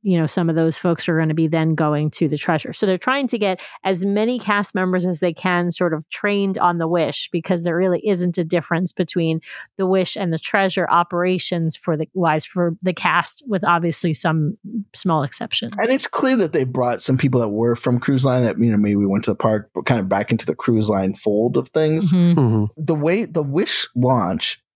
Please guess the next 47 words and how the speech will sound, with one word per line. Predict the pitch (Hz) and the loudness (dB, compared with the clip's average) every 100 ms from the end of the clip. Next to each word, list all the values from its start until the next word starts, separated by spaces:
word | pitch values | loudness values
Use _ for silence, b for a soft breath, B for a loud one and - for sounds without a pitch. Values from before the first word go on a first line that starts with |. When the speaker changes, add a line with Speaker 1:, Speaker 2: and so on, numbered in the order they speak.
| - | -6
Speaker 2:
makes | 139 127 | -2 0
me | |
very | 101 104 123 147 | 0 2 0 0
curious | - 117 98 104 117 | 0 2 4 2 0
for | - - 113 | -4 -2 2
the | 110 | 2
Adventure | 110 135 156 - | 2 2 2 0
launch, | 85 82 69 - - - B B B | 0 0 0 -4 -6 -10 B B B
Speaker 1:
Mm-hmm. | 185 | 2
Speaker 2:
because | 156 - 127 110 - | 2 4 2 2 -2
if | 120 | -2
you | |
have | 165 | 0
a | 240 | 0
hard | 170 175 | 0 0
time | 175 156 | 2 0
getting | 135 123 117 | 2 2 2
cast | - 107 117 - - - _ | 0 0 0 -2 -6 -12 _
who | - 131 | 0 2
know | 120 113 | 4 2
what | 127 127 | 2 2
they're | 117 | 0
doing, | 110 110 107 117 131 123 | 2 2 2 4 4 2
I | - | 2
mean, | 135 | 2
I, | 90 95 - - | 2 0 -4 -4
I | 110 | 0
don't, | 101 92 - _ _ _ - | 2 0 -4 _ _ _ -2
that | 104 - _ _ | -2 -4 _ _
was | - 120 | -2 2
not | 107 - | 2 2
the, | 117 | 2
maybe | 117 104 | 4 4
the | 98 | 2
right | 95 - | 0 0
tone, | 127 101 | 0 2
but, | 110 - B B | 0 -2 B B
you | |
know, | 147 | 0
who | 131 | 2
have | 127 | 2
Speaker 3:
Yeah. | 110 | 0
Speaker 2:
experience | - 139 131 131 135 135 131 | -2 2 4 4 4 2 2
and | 110 | 2
have, | 107 101 | 0 0
you | 135 | 0
know, | 117 101 80 | 2 0 -4